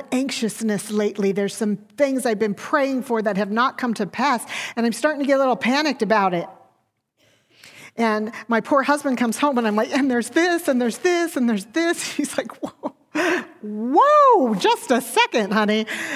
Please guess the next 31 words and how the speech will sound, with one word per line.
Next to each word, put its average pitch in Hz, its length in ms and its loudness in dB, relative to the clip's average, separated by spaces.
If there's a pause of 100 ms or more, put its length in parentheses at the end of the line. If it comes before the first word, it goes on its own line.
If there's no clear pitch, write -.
(1120)
And 240 280 -2
I 233 100 -2
just 254 240 -6
had 247 160 -2
to 226 60 -2
catch - 340 -6
myself, 220 480 -2
and 226 100 -2
I 220 60 0
was 220 140 -2
thinking, 233 440 -2 (2500)
"What 190 120 -10
is - 160 -10
my 196 60 -6
heart 180 340 -6
filled 214 320 -8
with?" 160 240 -8
It's 180 160 -12
filled 185 260 -6
with 175 240 -6
anxious 208 400 -6
thoughts. - 540 -10 (260)
It's 202 220 -8
filled 185 300 -4
with, 170 260 -6 (800)
"God, 294 320 0
how 269 180 0
come 339 380 0
you're 285 120 -2
not?" 277 480 0
And, 226 200 0